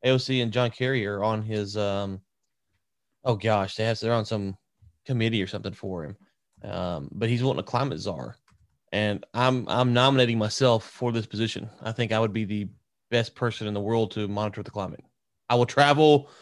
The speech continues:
to remote destinations like Fiji to see what's going on there. I will suffer and go to the Grand Caymans. I, I will travel the world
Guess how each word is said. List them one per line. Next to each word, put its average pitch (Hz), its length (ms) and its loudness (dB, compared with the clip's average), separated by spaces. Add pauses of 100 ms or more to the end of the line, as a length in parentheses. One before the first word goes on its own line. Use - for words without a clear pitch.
(440)
to 120 260 2
remote 135 500 8
destinations 131 540 6
like 107 140 2
Fiji 175 600 2 (300)
to 127 100 -8
see 143 220 2
what's 143 160 4
going 139 200 4
on 151 200 6
there. 156 360 4 (320)
I 117 100 2
will 117 260 4
suffer 147 460 2
and 135 80 4
go 135 100 8
to 127 60 0
the 123 80 0
Grand 131 240 4
Caymans. 170 560 2 (420)
I, 123 140 4
I 151 120 6
will 175 140 8
travel 156 380 4
the 131 120 4
world 117 680 6